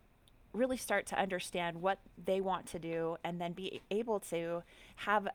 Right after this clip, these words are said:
a place where they can go to go and try their hand at filming, at virtual production, at storytelling. So in the future for us, I just hope that, um, more kids can have the opportunity to be here and to work with industry,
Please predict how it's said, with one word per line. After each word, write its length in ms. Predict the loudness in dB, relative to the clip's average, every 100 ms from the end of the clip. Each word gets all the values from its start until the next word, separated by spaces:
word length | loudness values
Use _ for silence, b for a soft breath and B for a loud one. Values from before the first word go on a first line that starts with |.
| -8 -10
a 40 |
place 380 | -8 -2 -2 0
where 80 | 0
they 140 | 0
can 180 | 0 -4
go 240 | -4 -2 -4
to 260 | -6 -10 -8 -4
go 320 | -2 0 -2 -2
and 400 | -2 -2 -6 -12
try 260 | -8 -2 2
their 140 | 2
hand 340 | 0 -2 -4 0
at 160 | -2
filming, 480 | -2 -6 -4 -6 -6
at 140 | -8 -10 B B
virtual 320 | -2 -2 -2
production, 680 | -6 -2 -4 -4 -8 -8 -6
at 180 | -2 -4
storytelling. 840 | -4 -6 -6 -6 -8 -8 -8 -10 -12 B B B -4
So 480 | 4 6 6 2 -4 -16 -8
in 140 | 0 2
the 80 |
future 340 | 2 -2 -4 -4
for 200 | 2 6
us, 160 | 6 6
I 160 | 0
just 220 | 0 -4
hope 260 | 2 2 2
that, 280 | 0 0 0
um, 540 | -4 -4 -6 -10 -12 -14 -20 -20 -20 B B B 2
more 200 | 4 4
kids 320 | 2 0 0
can 220 | -4 -4
have 300 | 0 0 0
the 100 | 0
opportunity 640 | 0 -2 -6 -6 -6 -6
to 80 | -8
be 220 | -8 -10
here 360 | -8 -6 -4 -4
and 300 | -6 -8 -10
to 160 | -8 -4
work 240 | -4 -4
with 160 | -6 -6
industry, 640 | -8 -10 -10 -8 -6 -8